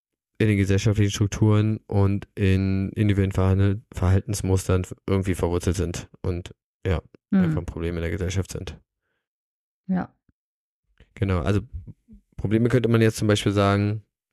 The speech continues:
Speaker 1: ähm, dass der Schutz für gefährdete Frauen halt einfach nicht ausreicht.
Speaker 2: Ja, das auch, ja.
Speaker 1: Ja, also es gibt nicht genug Frauenhäuser, Beratungsstellen, also vor allem in ländlichen Gebieten. Ähm, es ist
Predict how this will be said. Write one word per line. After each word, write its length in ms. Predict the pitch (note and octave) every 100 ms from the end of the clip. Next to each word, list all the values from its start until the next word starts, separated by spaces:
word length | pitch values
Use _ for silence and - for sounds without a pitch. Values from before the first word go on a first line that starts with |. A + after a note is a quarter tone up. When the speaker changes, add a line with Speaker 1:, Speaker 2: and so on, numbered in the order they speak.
| _ _ _ _ _ _ - -
Speaker 1:
ähm, 480 | F#2 F2 F2+ F#2 - -
dass 160 | F#2+
der 60 | F#2
Schutz 260 | - A#2
für 200 | - G2+
gefährdete 400 | G2 G2 F#2 F#2+
Frauen 240 | - F#2 G2+
halt 120 | F2+
einfach 160 | D#2 F2
nicht 160 | E2+
ausreicht. 580 | - F#2+ - - - - - - - _ _ _ -
Speaker 2:
Ja, 260 | D#3 C#3
das 200 | C3+ D3
auch, 220 | D3 D3
ja. 180 | D#3+ E3 - - _ _ -
Speaker 1:
Ja, 160 | G#2 G2
also 180 | - F#2
es 80 |
gibt 220 | - - G2
nicht 240 | F2+ - -
genug 240 | A2 G#2+ - -
Frauenhäuser, 480 | F2+ F2 F2+ F2 F2+
Beratungsstellen, 840 | F2+ D#2+ - F2+ - F2 F2 F2+ - - - -
also 160 | G2
vor 100 | E2+
allem 100 | F2
in 80 | F#2+
ländlichen 420 | F#2 F#2+ F#2+ F#2 F#2
Gebieten. 520 | F2+ F2+ - F2+ F2+ - - - - - -
Ähm, 580 | G2 F2+ F2+ F2+ F2+ F#2 - _ _
es 180 | F#2+ -
ist 200 | D#2